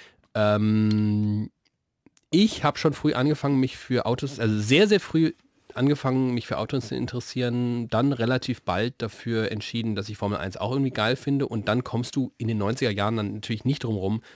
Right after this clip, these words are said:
Michael Schumacher als deutscher, kleiner, autobegeisterter Junge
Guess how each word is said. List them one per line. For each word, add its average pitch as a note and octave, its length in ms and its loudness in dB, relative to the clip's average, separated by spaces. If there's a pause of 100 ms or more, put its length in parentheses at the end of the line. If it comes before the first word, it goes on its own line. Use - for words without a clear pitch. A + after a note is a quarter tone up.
(100)
Michael A#2+ 320 -2
Schumacher A2 440 -2
als - 160 -8
deutscher, C3 360 2
kleiner, B2 440 0
autobegeisterter A#2 680 -2
Junge G#2 340 0